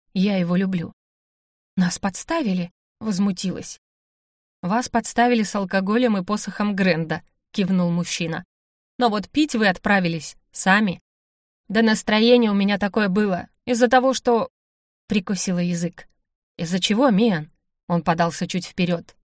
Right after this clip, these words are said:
«Я тогда узнала, что ты всё чувствуешь», пробурчала, взяла вилку и начала ковырять ни в чём не повинный салат. «Чувствую»,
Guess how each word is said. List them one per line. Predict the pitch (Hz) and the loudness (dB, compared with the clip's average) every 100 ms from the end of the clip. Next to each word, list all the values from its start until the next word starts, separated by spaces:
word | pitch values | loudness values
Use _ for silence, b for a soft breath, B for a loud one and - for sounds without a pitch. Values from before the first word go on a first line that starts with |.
| _ _ _ _ _ _ _ _ | _ _ _ _ _ _ _ _
«Я | 247 269 | -2 0
тогда | 247 214 226 | 2 4 4
узнала, | 226 208 277 226 | 4 2 2 0
что | - 202 | -2 -4
ты | - 277 277 _ _ - | -2 -2 -2 _ _ -6
всё | - 233 | 0 0
чувствуешь», | - 247 - 175 - - - _ _ _ | 0 -2 -2 -4 -6 -8 -12 _ _ _
пробурчала, | 185 175 180 - 226 254 | -2 0 -2 -2 0 2
взяла | 214 175 175 165 | 2 0 0 0
вилку | 185 220 247 | -2 -2 -4
и | 240 262 | -2 0
начала | 247 180 190 180 | 0 -2 -4 -2
ковырять | 175 180 190 185 | -2 -2 -2 -2
ни | 202 | -4
в | 180 | -4
чём | - 240 247 | -2 0 0
не | 185 | 0
повинный | 180 170 170 165 | -2 -2 -2 -4
салат. | - 170 180 - _ _ _ _ _ _ - | -4 -6 -8 -14 _ _ _ _ _ _ -6
«Чувствую», | 196 185 175 - 175 | -2 0 -2 -2 -2